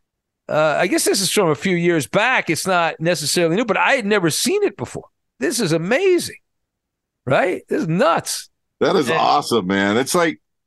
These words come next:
Speaker 2: you know, when two kids were about the same size in gym class, when you'd be doing wrestling.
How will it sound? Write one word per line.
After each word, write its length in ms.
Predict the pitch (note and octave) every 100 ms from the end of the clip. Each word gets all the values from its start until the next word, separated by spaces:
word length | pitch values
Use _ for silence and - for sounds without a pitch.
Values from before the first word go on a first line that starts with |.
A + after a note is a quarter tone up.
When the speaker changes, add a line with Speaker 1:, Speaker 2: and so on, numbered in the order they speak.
| _ _
Speaker 2:
you 160 | - C#3
know, 300 | C3+ B2+ A#2+
when 320 | F#2+ A#2+ A#2
two 280 | A#2 D#3 D3+
kids 460 | - C#3+ C#3 B2
were 140 | A2 B2
about 240 | A#2 A#2+
the 120 | A#2
same 360 | A2 C3 B2 A#2+
size 540 | - A2+ A2 A#2 A#2
in 140 | G#2+ G2+
gym 280 | F#2+ A2+ A2+
class, 420 | B2+ A#2+ B2 - _ _ _
when 180 | - A2
you'd 160 | A2 G2
be 120 | A2+
doing 300 | G2+ A#2 G#2
wrestling. 680 | G2+ A2 - C3 C3+ D3